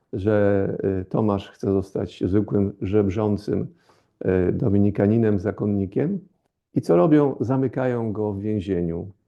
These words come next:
w Rocca Secca, w miejscowości, skąd pochodził. I Tomasz przez praktycznie cały rok przebywa w tym więzieniu,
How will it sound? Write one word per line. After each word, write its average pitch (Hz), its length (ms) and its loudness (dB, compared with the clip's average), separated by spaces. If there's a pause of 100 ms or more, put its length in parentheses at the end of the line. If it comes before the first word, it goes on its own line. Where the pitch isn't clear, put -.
(440)
w 117 80 -2
Rocca 117 320 0
Secca, - 520 -4
w 92 60 -4
miejscowości, 95 540 -2
skąd 92 300 -4
pochodził. 90 460 -2
I 104 200 0
Tomasz 160 680 -2 (460)
przez - 220 -6
praktycznie 127 520 0
cały 147 400 2
rok 120 400 0
przebywa 110 500 -2
w - 120 -12
tym 107 280 -2 (440)
więzieniu, 110 720 2